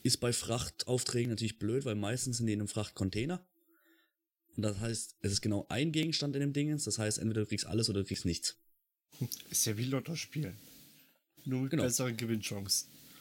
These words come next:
Speaker 1: Richtig, und, äh, das, wenn man's aber auf statistisch hochrechnet, heißt es, äh, ein Frachter droppt's, ein Frachter droppt's nicht, ein Frachter droppt's, ein Frachter droppt's nicht.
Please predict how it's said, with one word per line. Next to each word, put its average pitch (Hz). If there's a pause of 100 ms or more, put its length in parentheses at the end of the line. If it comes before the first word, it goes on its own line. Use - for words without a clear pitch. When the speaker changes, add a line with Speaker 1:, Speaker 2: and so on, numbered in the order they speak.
(760)
Speaker 1:
Richtig, 117
und, 104
äh, 101 (840)
das, 110
wenn 127
man's 139
aber 123
auf 113
statistisch 120
hochrechnet, 120
heißt 107
es, -
äh, 92 (1000)
ein 120
Frachter 113
droppt's, 160
ein 107
Frachter 104
droppt's -
nicht, 156
ein 101
Frachter 104
droppt's, -
ein 104
Frachter 104
droppt's -
nicht. 135